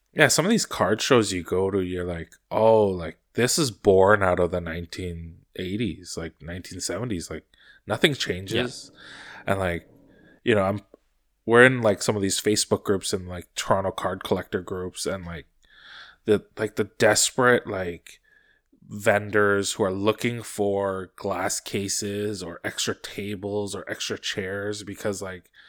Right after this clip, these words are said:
Speaker 1: the venue organizer or the event organizer just, like, doesn't have everything ready, doesn't have it, like, they're
Speaker 2: Right.
Speaker 1: not, they're just, like, working from the same playbook every year. They, they, they don't innovate, they don't change.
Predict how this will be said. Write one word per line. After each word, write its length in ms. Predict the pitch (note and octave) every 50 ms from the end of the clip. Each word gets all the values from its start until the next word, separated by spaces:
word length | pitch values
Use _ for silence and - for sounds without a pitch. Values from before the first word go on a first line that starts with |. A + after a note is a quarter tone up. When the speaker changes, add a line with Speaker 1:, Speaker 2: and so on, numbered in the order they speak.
| - - - - _ -
Speaker 1:
the 280 | G#2+ F#2+ F#2+ F#2 F2+
venue 440 | F2+ F#2 - G#2+ G#2+ G#2+ A2 A2+ G#2+
organizer 720 | G#2 F#2+ F#2 F#2+ F#2+ G2+ G#2 G#2 F#2+ G2 G2+ F#2+ F#2+ G2
or 100 | - A#2
the 200 | G#2 G#2+ G2+ F#2+
event 300 | - G2 G2+ G#2+ G#2+ G#2+ -
organizer 560 | - G2+ G2+ G2 A2 G#2 G2+ G2 G2 G2+ G2+ F#2+
just, 280 | - - F2 - -
like, 240 | F#2 F2 E2+ D#2+ - _ _ _ _ _ _ _ _ _ _ _ _ _ _ _ _ _ _ _ _ _ _ _ _ G#2+ _ -
doesn't 320 | G#2 G#2+ G#2 G#2+ G#2 -
have 300 | - - G#2+ G2 G2+ G2
everything 480 | F#2+ F#2+ G2 G2+ - - G2 F#2 F#2 F2+
ready, 460 | F#2 F#2+ G2 G2 G#2 G2+ G2 G2+ G2
doesn't 280 | - G2 G2+ G2 G2+ G2+
have 180 | G#2 G#2 F#2+
it, 180 | F#2+ F#2 G2 - -
like, 160 | A2 G#2+ - - - - - - - - -
they're 100 | B2+ A#2+
Speaker 2:
Right. 100 | A#2 B2
Speaker 1:
not, 340 | C3+ C#3 C#3+ - - - - - - -
they're 120 | B2 A#2+
just, 300 | A#2 D3 C#3 - - -
like, 200 | - G#2+ G#2 F2+ - -
working 500 | G2 G#2 G#2 A2 A2 - - C3 A#2 A2+
from 200 | - - A2+ G#2+
the 100 | G2+ G2+
same 400 | - - - A#2 G#2+ G#2+ G#2+ G#2+
playbook 520 | - - - G#2+ G2+ G#2 F#2+ G2 F#2 - -
every 360 | - G2+ G2 F#2 F#2 G2 G2
year. 500 | G2 F#2 F#2+ F#2 F#2 F#2+ G2+ G#2 A#2 C3 A#2+
They, 140 | G#2+ G#2 G#2 F#2+ -
they, 260 | - G#2 G2+ G2 G2 G2
they 180 | G2 A2 A2
don't 180 | A2 A#2 A2+ - -
innovate, 500 | G#2+ G2+ G#2 G#2 F#2+ G#2 G2+ G2 G2 -
they 80 | G2 F#2
don't 200 | G2 G2 G2 -
change. 800 | - - - G#2 G2 F#2+ F#2+ F#2+ G2 F#2+ F#2+ F#2 F#2 - -